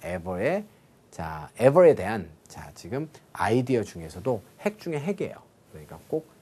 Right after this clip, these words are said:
기억을 해주셔야 될 겁니다. 셀덤은 잘 아시겠지만 거의 뭐뭐하지 않다의 준 부정부사가 되겠습니다. 뭐 동의어로 뭐 많이 있죠. rarely,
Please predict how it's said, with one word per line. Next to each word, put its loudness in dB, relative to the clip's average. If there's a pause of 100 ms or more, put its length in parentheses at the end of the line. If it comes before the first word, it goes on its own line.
(140)
기억을 -10 (360)
해주셔야 -10
될 -18
겁니다. -14
셀덤은 8
잘 10
아시겠지만 0
거의 6
뭐뭐하지 0
않다의 -4 (180)
준 2
부정부사가 -8
되겠습니다. -16 (300)
뭐 -8
동의어로 0
뭐 -6
많이 -2
있죠. -8
rarely, 0